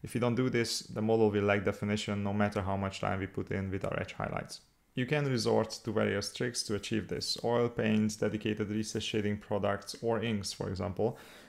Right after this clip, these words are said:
But the most effective way I found is to simply water down some black paint quite heavily and then apply it in the recesses with a nice thin brush.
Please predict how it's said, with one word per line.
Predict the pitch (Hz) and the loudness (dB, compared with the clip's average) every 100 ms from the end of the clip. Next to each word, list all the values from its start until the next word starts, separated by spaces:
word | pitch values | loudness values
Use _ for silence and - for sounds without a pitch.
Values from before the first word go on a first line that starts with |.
| - | -4
But | - 113 | 0 2
the | |
most | 135 147 143 | 4 2 2
effective | 123 131 - 117 | 0 0 0 2
way | 120 113 | 4 4
I | |
found | 107 117 107 104 | 2 0 2 2
is | 101 | -2
to | - | -4
simply | - 107 107 | -4 -2 -2
water | 101 110 107 | 2 2 2
down | 98 98 | 2 0
some | 98 95 | -2 -4
black | 92 95 - | -2 -2 -2
paint | 117 113 110 | -2 -2 -4
quite | - 104 98 | -4 -4 -2
heavily | - 113 98 95 107 | -2 -2 0 0 0
and | 104 | 0
then | 104 101 | 0 -2
apply | 107 - 107 104 | -4 -2 2 2
it | 101 | 2
in | 104 | 0
the | 98 | 0
recesses | 101 104 104 - 98 95 | 0 -2 -4 -2 -4 -4
with | 101 - | -6 -2
a | |
nice | 104 95 - | -2 -2 -4
thin | - 95 92 | -6 -6 -4
brush. | - 107 - | -6 -6 -10